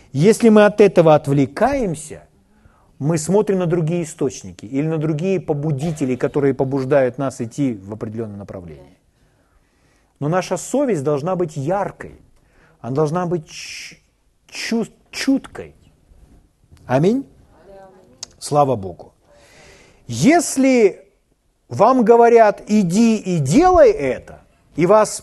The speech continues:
поощряют делать это, а вы в своем сердце,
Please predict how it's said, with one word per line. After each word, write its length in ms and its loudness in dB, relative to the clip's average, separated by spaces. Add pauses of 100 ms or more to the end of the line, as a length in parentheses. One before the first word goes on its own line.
(100)
поощряют 800 4
делать 420 2
это, 320 -6 (440)
а 140 4
вы 160 4
в 60 0
своем 400 2
сердце, 760 2